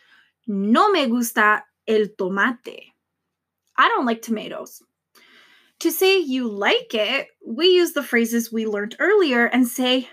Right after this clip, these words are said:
"Me gusta la lechuga." I like lettuce. To say we love something or are very pleased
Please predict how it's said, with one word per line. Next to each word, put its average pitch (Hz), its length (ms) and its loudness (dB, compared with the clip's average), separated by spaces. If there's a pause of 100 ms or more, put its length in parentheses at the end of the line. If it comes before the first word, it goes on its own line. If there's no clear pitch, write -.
"Me 226 360 4
gusta 240 760 0 (120)
la 208 260 -2
lechuga." 202 840 -4 (680)
I 370 180 2
like 214 260 -2
lettuce. 294 520 -2 (960)
To 247 120 -8
say 349 180 -2
we 277 220 2
love 233 480 4
something 208 540 -4
or 214 200 2
are 202 200 0
very 226 520 0
pleased 247 640 0